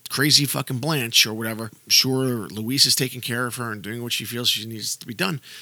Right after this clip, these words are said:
The darker component here is how complicit so many people were in this travesty, right? So you had the mom, Louise,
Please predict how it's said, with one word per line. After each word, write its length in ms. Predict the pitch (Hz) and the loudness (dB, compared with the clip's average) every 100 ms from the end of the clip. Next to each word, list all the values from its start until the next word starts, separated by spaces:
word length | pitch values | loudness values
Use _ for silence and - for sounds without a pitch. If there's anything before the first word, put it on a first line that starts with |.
| - - _ _ | -20 -20 _ _
The 200 | - 117 | -10 -8
darker 400 | 123 180 226 - | -4 -2 -2 -6
component 460 | - 185 - 165 101 | -10 -8 -4 -4 -4
here 260 | 135 95 151 | -4 -2 -2
is 320 | 120 107 - - | 0 2 2 -2
how 260 | - - 196 | -4 -2 -4
complicit 840 | - 143 - - 151 165 - 113 - _ _ - - | -4 -6 -6 -6 2 6 6 4 -8 _ _ -16 0
so 320 | - - 170 | 6 6 4
many 240 | 180 156 | 0 -2
people 460 | 127 143 135 120 123 | -2 -2 -2 -2 -2
were 400 | 127 120 110 95 - _ | -2 -2 -2 -4 -10 _
in 180 | 123 123 | 0 0
this 180 | 117 107 | 4 6
travesty, 640 | - 113 107 - - - - - | 6 4 4 2 2 -6 -20 -8
right? 240 | 113 135 - | 0 4 8
So 360 | - 131 120 | 8 6 2
you 160 | 92 127 | 0 2
had 580 | 123 120 120 113 107 - - _ _ | 4 4 4 2 -2 -8 -18 _ _
the 60 | - | -8
mom, 300 | 117 156 214 | -6 -4 -2
Louise, 600 | 190 147 151 - - - | -2 0 6 8 6 0